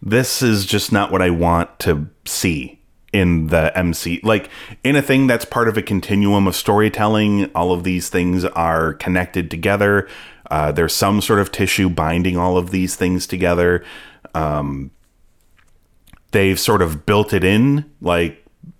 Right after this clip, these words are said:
you know, you, you do a movie like Avengers Endgame, and they're making references and closing loopholes to tons of other movies that, I mean, if you didn't see them, that's fine, but,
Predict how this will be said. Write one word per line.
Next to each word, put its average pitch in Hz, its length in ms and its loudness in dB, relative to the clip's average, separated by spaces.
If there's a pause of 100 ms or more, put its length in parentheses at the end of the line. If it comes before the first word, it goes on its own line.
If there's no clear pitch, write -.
(500)
you 117 120 4
know, 71 220 -2 (100)
you, 101 280 0
you 110 120 2
do 107 200 4
a 101 40 4
movie 101 400 4
like 87 440 2
Avengers 87 460 0
Endgame, 104 600 2 (420)
and 87 520 2
they're 82 600 2 (760)
making 101 380 2
references 92 580 2
and 92 140 4
closing 90 600 0
loopholes 98 680 0
to 82 380 -2 (760)
tons 127 420 2
of 107 100 2
other 104 200 4
movies 104 800 2
that, 87 440 0
I 101 80 -2
mean, 104 140 2
if 90 100 -2
you 92 100 -2
didn't 104 520 -2
see - 160 0
them, 87 220 2
that's 85 240 0
fine, 87 360 -2
but, 85 200 -2